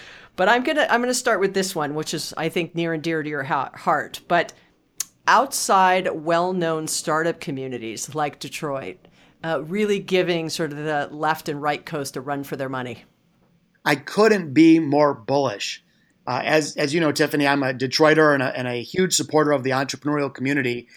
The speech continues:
Speaker 2: in our hometown. But it's not just Detroit. It's many other, whether it's a Rust Belt city or a non-traditional city.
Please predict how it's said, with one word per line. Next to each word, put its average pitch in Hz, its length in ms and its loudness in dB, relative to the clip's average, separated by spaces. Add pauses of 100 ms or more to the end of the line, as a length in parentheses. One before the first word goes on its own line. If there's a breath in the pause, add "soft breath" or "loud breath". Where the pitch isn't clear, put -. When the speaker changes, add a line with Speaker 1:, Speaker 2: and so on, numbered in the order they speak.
(220 soft breath)
Speaker 2:
in 131 100 -2
our 160 140 6
hometown. 117 500 -2 (300 loud breath)
But 220 80 2
it's 254 100 -2
not 262 160 8
just 220 160 0
Detroit. 156 380 4
It's 139 180 -2
many 196 300 4
other, 143 320 4 (180 loud breath)
whether 147 220 4
it's 127 100 -2
a 123 60 -2
Rust 160 280 6
Belt 175 220 4
city 170 320 2
or 139 140 0
a 131 60 -2
non-traditional 151 680 0
city. 123 400 -6